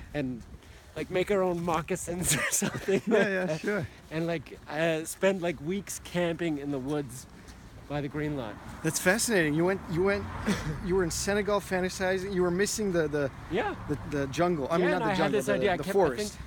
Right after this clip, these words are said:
Speaker 1: I was on some hike and with my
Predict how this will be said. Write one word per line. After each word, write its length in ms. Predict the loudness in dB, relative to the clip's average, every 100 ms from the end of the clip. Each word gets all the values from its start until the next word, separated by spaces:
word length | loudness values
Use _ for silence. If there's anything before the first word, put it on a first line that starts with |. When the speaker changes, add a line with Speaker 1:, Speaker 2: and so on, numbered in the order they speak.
| -12 -14 -12 -4
Speaker 1:
I 100 | -2
was 180 | 0 -2
on 180 | -2
some 280 | -4 -8 -8 -10
hike 360 | -8 -8 -6 -6
and 260 | -6 -6 -8
with 120 | -10 -12 -16 -14 -8 -8 -8 -18 -20 -20 -16
my 140 | -10